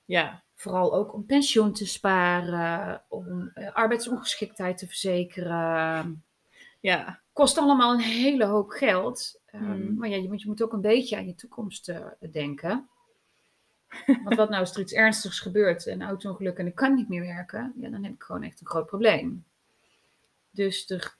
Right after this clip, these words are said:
Speaker 2: zit daar in, in dat kamertje daarboven, en dat zijn ook deels nog mijn ouders, die zeggen, "Dat kun je toch niet, waar ga je aan beginnen? Weet je dat wel zeker? Je bent echt niet slim genoeg en jij bent toch geen ondernemer en denk jij nou echt dat je mensen kunt gaan helpen?" Dus die zitten daar nog bovenin.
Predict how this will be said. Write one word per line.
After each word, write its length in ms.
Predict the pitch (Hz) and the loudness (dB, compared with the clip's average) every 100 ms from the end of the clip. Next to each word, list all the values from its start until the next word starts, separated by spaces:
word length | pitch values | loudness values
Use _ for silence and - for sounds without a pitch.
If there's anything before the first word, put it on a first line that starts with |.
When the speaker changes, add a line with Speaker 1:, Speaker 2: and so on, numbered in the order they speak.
| _ | _
Speaker 2:
zit 300 | - - 185 | -14 -6 -2
daar 180 | 180 175 | 0 -2
in, 240 | 180 170 - | -4 -8 -10
in 180 | 190 | -8
dat 200 | 170 165 | -6 -8
kamertje 480 | - 175 196 185 - | -2 -2 0 -4 -2
daarboven, 500 | 165 156 160 160 170 202 285 _ _ | 0 4 4 4 0 -2 -6 _ _
en 80 | 170 | -14
dat 160 | 165 | -12
zijn 200 | - 165 | -6 -2
ook 140 | 160 160 | -2 -2
deels 280 | 175 170 180 | -2 -2 -4
nog 160 | 180 | -6
mijn 140 | 180 - | -2 2
ouders, 300 | 196 202 185 | 4 2 -2
die 120 | 180 | -6
zeggen, 220 | 175 190 | -6 -4
"Dat 100 | 220 | -2
kun 120 | 233 | 0
je 80 | 247 | 2
toch 260 | 208 190 - | 0 -4 -4
niet, 500 | 202 202 208 202 - | -2 0 -2 -4 -6
waar 120 | - | -6
ga 120 | 190 | -2
je 120 | 220 | 0
aan 60 | 226 | -2
beginnen? 720 | 220 214 202 202 196 190 170 | 2 2 2 -2 -4 -6 0
Weet 160 | - 185 | 0 4
je 80 | |
dat 160 | 214 220 | 4 4
wel 120 | 233 | 4
zeker? 560 | 202 202 - 208 202 196 | 2 2 2 0 2 2
Je 80 | 190 | 2
bent 120 | 196 | 0
echt 120 | 240 | 2
niet 160 | 254 247 | 2 2
slim 220 | 220 214 | 0 0
genoeg 500 | 214 196 196 196 190 | 0 -2 2 0 0
en 260 | - 175 175 - - - - | -4 -4 -4 -10 -16 -16 0
jij 140 | 208 | 2
bent 160 | 214 220 | 4 2
toch 120 | 226 | -2
geen 160 | 220 | -2
ondernemer 800 | 233 226 220 190 196 190 190 185 | -2 0 2 2 2 0 0 0
en 100 | 190 | -2
denk 160 | 185 208 | -4 -4
jij 120 | 220 | 0
nou 120 | 208 | 0
echt 140 | 220 - | -2 -4
dat 140 | 233 | -4
je 80 | 226 | 0
mensen 240 | 202 202 | 0 -2
kunt 160 | - 185 | -4 -4
gaan 100 | 185 | -2
helpen?" 300 | 180 180 - | -2 -2 -6
Dus 160 | - - | -10 -6
die 80 | 180 | -4
zitten 220 | 170 175 | -2 -4
daar 120 | 170 | -6
nog 120 | 170 | -8
bovenin. 540 | 160 156 165 185 269 | -8 -10 -8 -4 -4